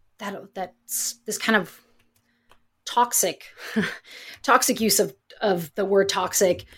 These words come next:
um, do you think that that relates to how people so often want to just place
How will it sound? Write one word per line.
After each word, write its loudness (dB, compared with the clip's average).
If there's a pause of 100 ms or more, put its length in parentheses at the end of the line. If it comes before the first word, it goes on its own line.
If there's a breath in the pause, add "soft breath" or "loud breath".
(260 loud breath)
um, 4
do 0
you 4
think 2
that 2
that 2 (160)
relates 2 (160)
to 2
how 2 (680)
people 0
so 2
often 0
want 0
to -2
just -6
place 2